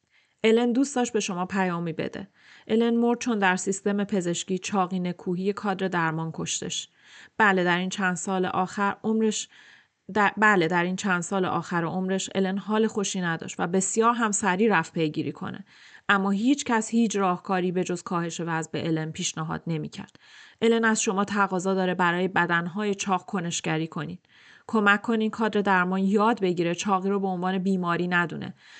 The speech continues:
بلکه حقیقتاً معاینه‌های پزشکی انجام بده، بلکه برای حقوق افراد چاق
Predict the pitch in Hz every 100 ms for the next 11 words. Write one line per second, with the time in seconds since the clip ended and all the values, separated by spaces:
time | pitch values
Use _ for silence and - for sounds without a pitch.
0 | - - 214 208 214 185 202 202 190 190
1 | 208 220 214 190 185 180 175 190 190 190
2 | 190 180 175 - 170 165 156 135 131 -
3 | - - _ _ _ 180 175 175 180 175
4 | 180 233 226 214 196 180 175 175 165 170
5 | 185 165 -